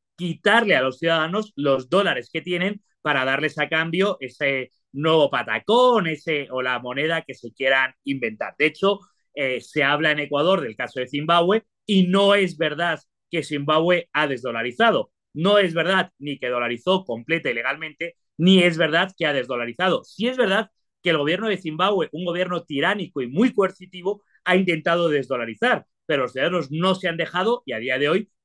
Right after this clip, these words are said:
el noventa y cuatro por ciento de los depósitos de Zimbabue están en dólares. Por tanto, no hay caso real de desdolarización. Entonces, eh, esta supuesta peligro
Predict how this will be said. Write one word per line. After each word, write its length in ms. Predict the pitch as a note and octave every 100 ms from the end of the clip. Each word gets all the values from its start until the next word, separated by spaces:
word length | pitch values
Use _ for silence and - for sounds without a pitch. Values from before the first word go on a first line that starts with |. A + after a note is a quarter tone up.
| -
el 160 | D#3
noventa 300 | C3+ B2 A#2
y 100 | A#2+
cuatro 280 | D3 D3 C#3
por 140 | C3 -
ciento 240 | E3 D3
de 60 | A2+
los 100 | A2
depósitos 460 | G#2 A#2+ A#2+ C3
de 80 | B2+
Zimbabue 560 | C#3 D3 D3 D#3 F#3 -
están 300 | A2+ C3+ A2
en 100 | A2+
dólares. 380 | E3 A#2+ F#2 _
Por 120 | -
tanto, 420 | C3 C#3+ E3+ - _ _
no 320 | D#3+ F#3 F3+
hay 260 | F3 F3 D3+
caso 340 | D#3 C#3 D3
real 440 | C#3 C3+ C#3 B2+ G#2 _ _
de 280 | C3 D3+ C#3
desdolarización. 840 | B2 B2+ B2 A2+ A2 G#2 - C3
Entonces, 420 | D3 C4+ D4+ - _ _
eh, 180 | E3+ D#3+ -
esta 240 | F#3+ B3+
supuesta 720 | B3+ F#3+ A3+ G#3+ A3+ G3+ F3+ _ _ -
peligro 720 | G3 E3+ G#3+ C4 F#3 B2